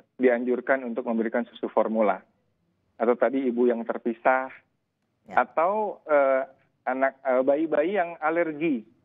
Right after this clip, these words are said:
Speaker 1: dengan, eh, apa, susu, susu sapi yang biasa, ya, dia nggak
Speaker 2: Oke.
Speaker 1: bisa asi.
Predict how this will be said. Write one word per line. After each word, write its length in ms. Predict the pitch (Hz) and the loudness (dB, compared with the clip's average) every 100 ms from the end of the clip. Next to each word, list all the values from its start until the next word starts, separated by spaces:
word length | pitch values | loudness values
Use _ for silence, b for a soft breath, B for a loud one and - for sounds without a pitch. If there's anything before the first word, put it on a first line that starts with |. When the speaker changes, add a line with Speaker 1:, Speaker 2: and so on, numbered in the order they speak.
| _ _ - | _ _ -6
Speaker 1:
dengan, 540 | 123 117 127 139 127 - - - - _ _ _ 120 | -2 2 2 0 -4 -8 -10 -14 -18 _ _ _ 2
eh, 460 | 120 123 120 120 123 127 127 127 | 4 2 0 0 -2 -8 -8 0
apa, 260 | 120 127 127 127 | 0 0 -2 -2
susu, 540 | 127 127 131 127 127 127 - - _ _ _ _ _ _ | 2 4 4 4 4 2 -2 -20 _ _ _ _ _ _
susu 240 | 135 127 | -2 0
sapi 400 | 135 135 - 151 | 2 0 0 0
yang 240 | 139 131 127 | 0 -2 -2
biasa, 480 | 135 123 - 165 180 _ - | 0 0 -2 -6 -6 _ -6
ya, 240 | 113 151 - _ _ _ | -4 -4 -10 _ _ _
dia 120 | 127 131 | 2 2
nggak 160 | 120 123 | 2 -6
Speaker 2:
Oke. 80 | |
Speaker 1:
bisa 160 | 117 123 120 120 | -4 -2 -2 -4
asi. 400 | - 170 202 | -4 -2 -4